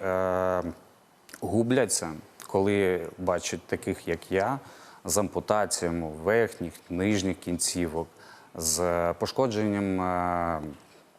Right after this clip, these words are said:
обличчя. Е, просто підійдіть, скажіть "дякую". Е, не потрібно відвертатися,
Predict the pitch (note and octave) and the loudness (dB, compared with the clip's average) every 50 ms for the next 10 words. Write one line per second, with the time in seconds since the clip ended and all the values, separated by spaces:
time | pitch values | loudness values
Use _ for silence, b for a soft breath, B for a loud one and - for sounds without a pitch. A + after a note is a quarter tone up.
0 | _ _ _ - - - C#3 A2 G2+ F#2+ G2+ G2+ G2+ F#2+ F2 - - - - E2+ | _ _ _ -6 0 0 0 2 4 2 4 4 4 2 0 -2 -10 -8 -6 -4
1 | E2 D#2+ D2+ D2 C#2+ - - B B B B B B B B B - - - E2+ | -4 -4 -4 -6 -10 -14 -20 B B B B B B B B B -12 -4 -2 0
2 | E2 D#2+ D#2+ - - - - D3+ G3 G#3+ - - E3+ D#3+ - D3+ C#3+ C3 C3 A#2 | 2 2 0 -2 -4 -4 0 2 2 2 2 0 -4 -2 0 0 2 2 2 2
3 | F#2+ F#2+ F#2 F#2 F2 - - - - F2 E2+ G2+ A#2+ B2+ G#2 E2+ F#2 F2 F2 E2 | 2 0 -2 -2 0 -2 -4 -2 -2 -2 0 0 0 -2 0 0 2 2 2 2
4 | D#2+ - - - D#2 D2+ D#2 - - B B B B B B B B B - - | 0 -4 -10 -12 -10 -10 -10 -12 -16 B B B B B B B B B -4 -2
5 | F2+ F2 F2 F2 E2+ F2 F2+ F#2 G2 G2+ G#2+ A#2 A#2 - C#3+ C3+ - B2+ B2 B2+ | 2 2 4 2 2 2 2 2 2 2 2 2 0 0 -2 0 0 2 4 4
6 | A2+ G2 F#2+ F#2+ F2+ F#2 F2 E2+ E2+ E2 E2 E2 E2 D#2+ D#2 D#2+ E2+ F#2 A#2 B2+ | 4 4 2 2 2 2 2 0 0 0 0 0 -2 -2 -4 -4 -2 0 2 2
7 | A#2+ G2+ G2 G#2+ F#2+ - - F2 E2+ E2+ E2 - - D#2 - - - - D#2 | 2 2 2 2 0 2 0 0 0 0 0 -4 -6 -6 -4 -4 -4 -4 -6